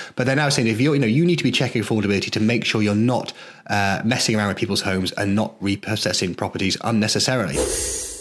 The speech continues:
Right, so we know what mortgage affordability is. We know what questions the lender's going to ask. How do we find out how much they're going to borrow? Well, you can Google around online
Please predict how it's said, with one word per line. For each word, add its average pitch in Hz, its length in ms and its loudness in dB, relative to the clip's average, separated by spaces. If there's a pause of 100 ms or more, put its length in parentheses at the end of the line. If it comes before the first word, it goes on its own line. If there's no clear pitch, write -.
(540)
Right, - 320 0
so 147 220 2
we 147 100 6
know 196 320 4
what 135 380 2
mortgage 123 420 2
affordability 101 640 0
is. 139 500 2 (340)
We 120 160 4
know 165 340 4
what 131 320 2
questions 113 480 0
the 110 60 2
lender's 107 400 4
going 101 300 2
to - 200 -2
ask. 104 580 0 (360)
How 190 400 2
do 247 80 2
we 262 80 2
find 95 420 2
out 92 200 0
how - 280 0
much 101 300 0
they're - 80 -2
going 98 240 0
to - 80 -2
borrow? 92 400 -2 (460)
Well, 202 180 4
you 208 140 2
can 240 160 4
Google 220 400 4
around 139 280 2
online 113 600 2